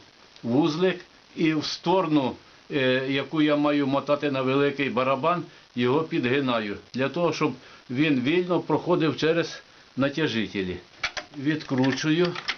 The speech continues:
От, прутик знімаю цей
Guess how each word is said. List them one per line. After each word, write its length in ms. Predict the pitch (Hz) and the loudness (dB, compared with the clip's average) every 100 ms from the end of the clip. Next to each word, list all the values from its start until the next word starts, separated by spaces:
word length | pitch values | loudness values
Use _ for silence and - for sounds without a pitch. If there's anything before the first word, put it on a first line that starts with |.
| - - - - - - - - - - - - 151 | -10 -20 -20 -20 -18 -16 -14 -14 -12 -12 -12 -6 -6
От, 140 | 156 - - - | -4 -8 -12 -8
прутик 360 | 165 156 156 | -6 -2 -4
знімаю 560 | 107 123 123 123 131 151 | 0 2 2 2 0 -2
цей 300 | 151 175 175 | -2 -4 -4